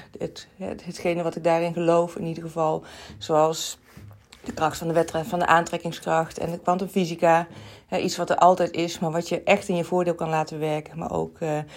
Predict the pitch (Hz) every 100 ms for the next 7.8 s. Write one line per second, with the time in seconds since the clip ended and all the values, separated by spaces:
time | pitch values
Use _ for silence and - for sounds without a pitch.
0 | - - 220 156 - 160 180 190 170 175
1 | 165 165 - 170 165 170 175 180 175 180
2 | 170 165 165 170 170 170 170 165 - 175
3 | - 170 165 165 156 - 175 165 175 170
4 | 170 170 - - - - - 190 185 160
5 | 160 160 160 - - 165 170 165 - 175
6 | 165 165 165 165 - 165 - 170 170 165
7 | 160 - 170 170 170 170 170